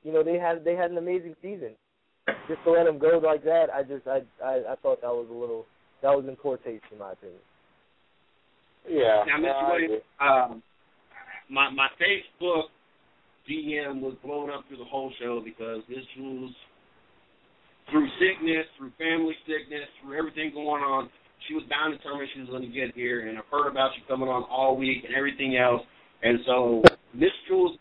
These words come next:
Speaker 3: made her way into the studio, so I'm gonna give her this opportunity to get some words in because, um, this, this was the night that she, out of all the nights she wanted to make sure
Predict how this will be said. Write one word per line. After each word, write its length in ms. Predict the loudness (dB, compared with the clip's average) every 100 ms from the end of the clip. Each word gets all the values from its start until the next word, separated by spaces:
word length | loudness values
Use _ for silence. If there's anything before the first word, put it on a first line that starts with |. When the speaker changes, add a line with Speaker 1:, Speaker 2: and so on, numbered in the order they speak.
| _
Speaker 3:
made 180 | -4 -2
her 100 | -2
way 200 | -6 -8 -6
into 280 | -4 -4 -6
the 80 | -18 _
studio, 560 | -10 -8 -8 -6 -6 -10 _ _
so 80 | -8
I'm 80 | -6
gonna 140 | -4
give 160 | 0 0 0
her 180 | -4
this 160 | -4 -8
opportunity 800 | -4 -4 -6 -10 -8 -6 -6 -8
to 80 | -8
get 180 | -8 -8
some 160 | -8 -6
words 280 | -4 -4 -4
in 220 | -4 -4
because, 460 | -6 -6 -4 -4 -4 _ _ _ -2
um, 400 | 0 2 0 -4 _
this, 180 | -2 0 0 -2
this 100 | -2 -2
was 100 | -6
the 60 | -4
night 260 | -2 -2
that 80 | -2
she, 240 | -12 -4 0
out 100 | 2
of 80 |
all 180 | 2 0
the 60 | 0
nights 240 | -4 -4 -6
she 60 | -6
wanted 240 | -4 -2
to 40 |
make 140 | -2 -4
sure 100 | -6